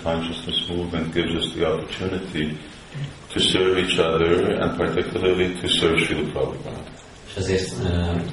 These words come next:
Speaker 2: szolgáljuk a vajsnavákat, ez a Krishna tudatos mozgalom lehetőséget ad arra, hogy szolgáljuk egymást, és szolgáljuk Srila Prabhupádot.
Speaker 1: And certainly by that service,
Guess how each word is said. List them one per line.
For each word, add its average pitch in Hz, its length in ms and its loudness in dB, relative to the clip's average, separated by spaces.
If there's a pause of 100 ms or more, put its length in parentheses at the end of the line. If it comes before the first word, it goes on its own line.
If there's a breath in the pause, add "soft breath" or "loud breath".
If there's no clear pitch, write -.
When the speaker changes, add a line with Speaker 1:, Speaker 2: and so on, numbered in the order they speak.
(160)
Speaker 2:
szolgáljuk 90 520 2
a 85 80 -2
vajsnavákat, 90 720 0
ez 85 120 -2
a 85 100 -4
Krishna 90 320 0
tudatos 87 440 -2
mozgalom 85 480 0
lehetőséget 85 720 0
ad 85 120 -2
arra, 85 180 0
hogy 85 120 0
szolgáljuk 80 540 0
egymást, 92 440 0
és 80 80 -4
szolgáljuk 82 440 -2
Srila 80 340 -4
Prabhupádot. - 580 -4
Speaker 1:
And 101 180 2
certainly 90 800 2 (180)
by 85 560 2 (100)
that - 360 2
service, - 760 2